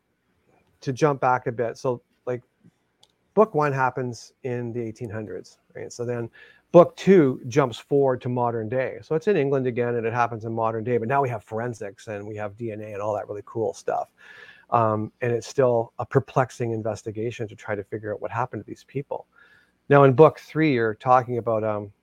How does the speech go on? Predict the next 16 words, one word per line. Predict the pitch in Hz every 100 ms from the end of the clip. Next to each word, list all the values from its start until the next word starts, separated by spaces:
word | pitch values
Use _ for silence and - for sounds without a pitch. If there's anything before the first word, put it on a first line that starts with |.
| _
a | -
situation | - 127 120 117 - 110
that |
happened | 107 117 113 113 - _ - - _
where | 131 135 143 139 135 - _ _ _ _ _ _ _ _ _ _ _ - _ _
in | 147 135 135 135 131 - _ _ _
World | 123 135 170 170
War | 151 143 123
One, | 113 120 135 123 104 107 202
which | 127 123 -
is | 113 110
what | 117 120 120 135 -
the | 113
sort | - 131 117
of | 107
storyscape | - - 127 123 113 - 120 113